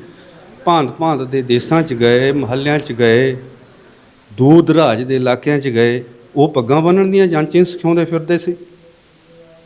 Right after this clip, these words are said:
ਵੀ ਕੋਈ ਮੈਂ ਇਹ, ਮੈਨੂੰ ਸੰਤੁਸ਼ਟੀ ਆ, ਮੈਂ ਕੋਈ ਇਹ ਜੁਰਮ ਨਹੀਂ ਕੀਤਾ।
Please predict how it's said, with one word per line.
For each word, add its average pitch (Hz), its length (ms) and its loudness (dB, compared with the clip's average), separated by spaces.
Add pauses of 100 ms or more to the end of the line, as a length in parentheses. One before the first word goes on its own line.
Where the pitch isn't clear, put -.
(840)
ਵੀ 101 80 -10
ਕੋਈ 123 300 2
ਮੈਂ 139 400 2
ਇਹ, 139 420 -2 (580)
ਮੈਨੂੰ 123 280 2
ਸੰਤੁਸ਼ਟੀ 135 500 0
ਆ, 185 80 6
ਮੈਂ 180 200 4
ਕੋਈ 175 260 -2
ਇਹ 147 200 2
ਜੁਰਮ 113 220 2
ਨਹੀਂ 143 160 0
ਕੀਤਾ। 190 320 -2